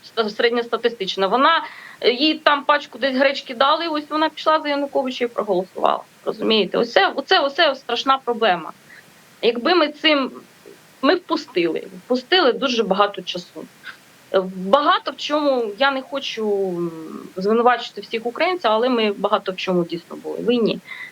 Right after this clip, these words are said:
і зробили великі помилки. Помилки ще тоді, за цих тридцять наших років незалежності. Тому і зараз у нас, е, така ситуація, що ми виборюємо, виборюємо своє,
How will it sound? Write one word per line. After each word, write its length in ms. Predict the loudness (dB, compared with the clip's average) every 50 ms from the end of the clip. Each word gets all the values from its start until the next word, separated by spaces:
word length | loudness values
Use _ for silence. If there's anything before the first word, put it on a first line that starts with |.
| -20 -14 -4
і 80 | -2 2
зробили 400 | 4 4 4 4 4 4 4 4
великі 380 | 4 4 4 2 2 0 -2 -10 -6 _
помилки. 520 | -2 0 0 0 -2 -2 -6 -12 -14 -14 -16 -16 -20 -20 -2 0
Помилки 420 | 2 4 4 4 4 2 2 0
ще 200 | 0 0 0 0
тоді, 380 | -2 -4 -6 -8 -6 -6 -8 -8 -10 -20 -20 -20 -20 -20 -20 -20 -20 -20 -20 -20 -20 -20 -20 -20 -20 -14 -6
за 80 | -6 -6
цих 220 | 2 2 0 0
тридцять 420 | 4 4 4 4 4 0 -4 0 2
наших 320 | 4 4 2 0 -4 -2 0
років 260 | 0 0 0 0 0
незалежності. 760 | 2 2 2 0 0 0 0 0 0 -2 -8 -12 -10 -10 -10 -4
Тому 280 | -2 0 2 4 4 4
і 180 | 4 2 2
зараз 460 | 4 4 4 4 4 2 -2 -6 -16 -20 _
у 40 | -4
нас, 420 | 0 0 0 0 -2 -12 -8 -2
е, 240 | 0 2 2 2 0 0
така 220 | -4 0 0 0 0
ситуація, 580 | 0 -6 -4 2 4 4 4 4 0 -4 -4
що 220 | -2 -2 -2 -2 0
ми 260 | 0 2 2 0 -2 -6 -16 -20 -20 -20 -18 -6
виборюємо, 920 | 2 2 2 4 4 4 4 4 4 4 2 0 -2 -4 -6 -6 -8 -10 -12 -8 -8
виборюємо 680 | -8 -6 -2 0 2 2 2 2 0 0 0 -2 -2
своє, 520 | -4 -6 -10 -6 -4 0 2 2 2 2